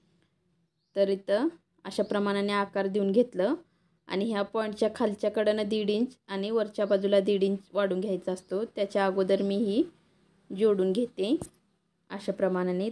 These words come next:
तर दोन्ही बाजूला पण साडेचार, साडेचार यायला पाहिजे, त्या प्रमाणाने इथं आखून घेतलं. त्याच्यानंतर इथं वरच्या बाजूला दीड इंच घेतलं आणि डाससाठी आपण किती वाढून घेतलं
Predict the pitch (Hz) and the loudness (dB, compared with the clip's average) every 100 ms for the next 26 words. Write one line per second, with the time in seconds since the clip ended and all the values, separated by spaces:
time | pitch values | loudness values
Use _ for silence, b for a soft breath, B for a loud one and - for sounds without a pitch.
0 | - 214 196 214 202 208 220 214 214 208 | -4 -6 0 2 2 2 2 2 2 0
1 | 208 220 240 214 190 190 202 196 220 226 | -2 -2 0 2 2 0 -2 -4 -4 -4
2 | 190 180 196 190 185 180 180 180 180 170 | -2 -2 -2 0 2 2 0 -2 -4 -2
3 | 190 226 - _ _ _ _ - 202 208 | -2 -4 -8 _ _ _ _ -4 -2 2
4 | 202 202 202 202 196 208 196 196 190 190 | 2 2 0 -2 -4 -4 -6 -4 -4 -2
5 | 233 - 185 311 - _ _ _ _ _ | -4 -2 -2 -2 -6 _ _ _ _ _
6 | _ _ _ _ _ - 202 214 226 226 | _ _ _ _ _ -6 -2 -2 -2 0
7 | 220 214 226 226 226 214 208 208 202 208 | 0 -2 -2 0 0 0 0 0 2 4
8 | 196 202 196 196 190 208 220 190 240 453 | 4 4 4 2 2 -2 0 2 2 0
9 | _ _ _ _ _ _ _ _ _ _ | _ _ _ _ _ _ _ _ _ _
10 | _ _ _ _ _ _ _ _ _ _ | _ _ _ _ _ _ _ _ _ _
11 | - 185 196 190 202 208 - 214 226 220 | -6 -2 0 0 0 0 -2 0 0 -2
12 | 220 214 214 220 226 226 208 220 247 214 | -4 -6 -6 -2 2 4 2 2 0 2